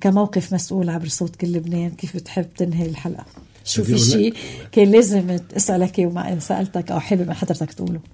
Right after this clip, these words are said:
Speaker 2: بدنا نرجع الثقة بين المواطن والمؤسسات العامة. آه، أوجيرو مؤسسة، آه، فعلا أنا بعرف، لأنه صار لي سبع سنين بشتغل مع هالموظفين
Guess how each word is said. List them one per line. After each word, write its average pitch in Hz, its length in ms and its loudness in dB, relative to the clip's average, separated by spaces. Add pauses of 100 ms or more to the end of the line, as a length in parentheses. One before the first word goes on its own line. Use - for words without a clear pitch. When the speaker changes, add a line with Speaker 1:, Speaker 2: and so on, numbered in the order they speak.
(140)
Speaker 2:
بدنا 117 360 2
نرجع 98 560 0
الثقة 98 400 -6
بين 101 240 0
المواطن 92 640 -4
والمؤسسات 87 760 -8
العامة. 71 220 -16 (800)
آه، 80 460 -14
أوجيرو 117 440 2
مؤسسة، 95 800 -6 (240)
آه، 82 420 -10
فعلا 92 440 -4 (400)
أنا 87 100 -6
بعرف، 85 400 -8
لأنه 87 180 -12
صار 101 180 -6
لي 92 80 -8
سبع 95 240 -4
سنين 107 260 -4
بشتغل 98 300 -6
مع 87 140 -6
هالموظفين 98 840 -4